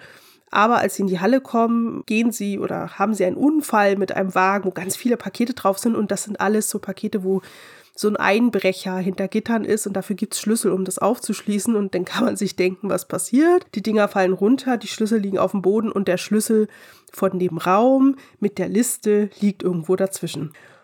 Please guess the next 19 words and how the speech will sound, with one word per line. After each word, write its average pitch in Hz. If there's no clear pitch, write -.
Und 247
dann 247
fangen 262
sie 262
an, 233
diese 226
ganzen 240
Pakete 247
da 190
durchzugucken 226
und 202
aufzureißen 220
und 180
das -
ist 214
ein 202
Riesenchaos 214
und 196
dann 185